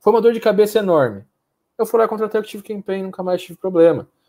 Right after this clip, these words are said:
né? E aí depois o Active Campaign, teve uma época que o Active Campaign tava erra-, tava ruim. "Ah, vou desenvolver?" Não. Aí eu já entendi, "Não, peraí, vamos procurar uma outra solução." Aí eu usei Infusionsoft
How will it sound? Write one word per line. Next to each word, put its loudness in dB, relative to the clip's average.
né? 2
E 6
aí 6
depois 2
o -2
Active -10
Campaign, -4
teve -2
uma -4
época -4
que -8
o -6
Active -16
Campaign -10
tava -2
erra-, 2
tava 0
ruim. 2
"Ah, 4
vou 0
desenvolver?" 0
Não. 0
Aí 4
eu 4
já -4
entendi, -6
"Não, -4
peraí, 2
vamos -10
procurar 0
uma -2
outra 0
solução." -4
Aí 0
eu 2
usei 2
Infusionsoft 0